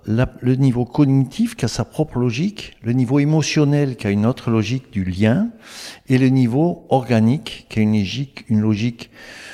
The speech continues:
euh, indépendante de survie et de,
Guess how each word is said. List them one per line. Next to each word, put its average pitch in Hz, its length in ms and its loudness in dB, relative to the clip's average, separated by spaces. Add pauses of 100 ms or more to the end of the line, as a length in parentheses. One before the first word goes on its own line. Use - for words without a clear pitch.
(320)
euh, 101 220 -4 (440)
indépendante 98 1120 0
de 92 80 -6
survie 98 680 -4
et 90 80 -2
de, 87 340 -4